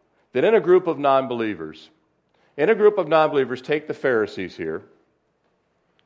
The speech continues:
in that group was still someone like a Nicodemus.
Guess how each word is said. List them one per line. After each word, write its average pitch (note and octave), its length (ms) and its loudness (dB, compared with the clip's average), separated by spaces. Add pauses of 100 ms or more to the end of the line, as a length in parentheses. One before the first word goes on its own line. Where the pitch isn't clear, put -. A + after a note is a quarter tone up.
(120)
in F3+ 180 -4
that F#3+ 240 0
group C#3+ 300 -4
was A#2 180 -8
still F#2+ 600 -8 (540)
someone C#3 480 -12
like A2 200 -12
a F2+ 60 -12
Nicodemus. F#2+ 920 -16